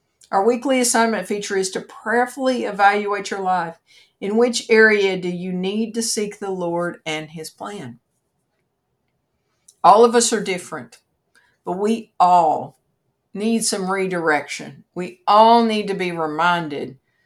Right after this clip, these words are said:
to go to him and to ask for his specific plan for us, for our ministries,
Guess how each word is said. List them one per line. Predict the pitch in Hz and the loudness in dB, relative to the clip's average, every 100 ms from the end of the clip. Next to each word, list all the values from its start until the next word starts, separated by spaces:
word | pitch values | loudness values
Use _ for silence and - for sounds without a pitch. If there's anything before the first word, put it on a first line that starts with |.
| _ _ | _ _
to | - 175 | -10 -6
go | 190 196 214 | 0 0 2
to | 202 | 0
him | 180 170 156 147 - - | -4 -6 -6 -8 -10 -12
and | 165 156 | -10 -8
to | 147 - - | -6 -6 2
ask | 175 185 170 - - _ - | 6 8 6 4 -8 _ -18
for | - 175 175 165 160 160 _ | -6 -2 0 0 -2 -8 _
his | _ 185 185 180 175 170 - _ _ _ _ _ _ _ _ | _ -6 -4 -2 -4 -8 -12 _ _ _ _ _ _ _ _
specific | - - 175 156 - - 294 - 190 113 - - _ _ _ _ _ _ | -12 -2 0 2 4 2 0 -2 -4 -4 -6 -20 _ _ _ _ _ _
plan | 233 226 196 170 160 170 _ _ _ _ _ _ _ _ _ | 0 2 2 0 -4 -8 _ _ _ _ _ _ _ _ _
for | - 165 - 185 | -6 -4 2 8
us, | 226 247 - - - _ _ _ _ | 8 8 2 -8 -16 _ _ _ _
for | 156 156 | 0 2
our | 151 | 2
ministries, | 180 247 247 233 233 220 202 196 - | 0 0 0 -2 -4 -6 -6 -10 -12